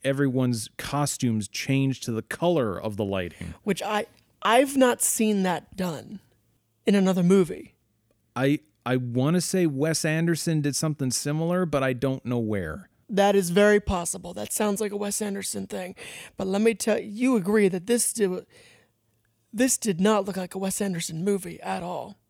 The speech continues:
Speaker 1: It was, uh, it was on the level, though. It was, it had moments where it could have been.
Speaker 2: But the lighting was nothing like it. The lighting was
Speaker 1: No.
Speaker 2: much more intense
Speaker 1: Wes
Speaker 2: and
Speaker 1: Anderson is, is like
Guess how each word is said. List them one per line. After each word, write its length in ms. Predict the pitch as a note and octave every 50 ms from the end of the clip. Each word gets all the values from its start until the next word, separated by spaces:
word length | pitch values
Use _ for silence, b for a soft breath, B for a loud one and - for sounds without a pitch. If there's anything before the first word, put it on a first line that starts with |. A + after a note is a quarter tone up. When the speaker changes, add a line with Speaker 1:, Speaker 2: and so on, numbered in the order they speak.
| _ _ _ _ _ _ -
Speaker 1:
It 160 | A3+ - G3+
was, 240 | A#3 C4 B3+ A#3 B3
uh, 60 | C4 A#3+
it 60 | G3+
was 220 | G#3+ A#3 A#3+ A3+ A#3+
on 200 | B3+ D4+ G4 G4
the 60 | G4
level, 480 | F4 A#3+ A#3+ B3 B3+ B3 G#3 F3 B2+ G#2+
though. 300 | F#2 G2 F2+ F2+ F2 F2+
It 120 | G2+ A#2+
was, 340 | C3 C3+ C#3 C#3 C3 - - _ _ _ _ _ _ -
it 140 | D#3+ D#3
had 200 | C3+ E3+ G#3+ A3+
moments 560 | G3+ F3+ F3 F3 F3 F3+ F#3 F3 E3 C#3+ - -
where 140 | D3+ C3+
it 100 | A#2+ -
could 240 | - - - E3 D#3+
have 240 | D#3 C#3+ B2 G#2 G2
been. 400 | A2+ A2 G2+ E2+ D2+ D2+ D#2 D#2 E2 B B B B B -
Speaker 2:
But 120 | A3 -
the 80 | A#3 G3+
lighting 320 | G3+ G3+ G3+ G3+ G3+ G3
was 160 | F#3 F3+ D#3+
nothing 240 | F#3 F3+ E3+ - F3+
like 260 | F#3 F3+ F#3+ G3 -
it. 80 | - -
The 100 | - A3+
lighting 300 | G#3+ G#3+ G#3 G#3 G#3+ G3+
was 120 | - D3+
Speaker 1:
No. 100 | C3 G3
Speaker 2:
much 200 | G3+ G3 - -
more 240 | - G3 F#3 F3+ F3+
intense 600 | F#3 F#3+ F#3 - - F#3+ F#3+ F#3+ G3+ G3 - - B2+
Speaker 1:
Wes 240 | C#3+ F#3 G#3 G3
Speaker 2:
and 80 | G#3 G3
Speaker 1:
Anderson 480 | F#3 F3 D#3+ D#3 C#3+ - D#3+ D3+ C#3+ C#3
is, 280 | C3 B2 A#2+ A#2+ B2+
is 260 | - C#3+ C3+ A#2+ A#2
like 420 | A#2 B2 B2 A#2+ A#2 - - -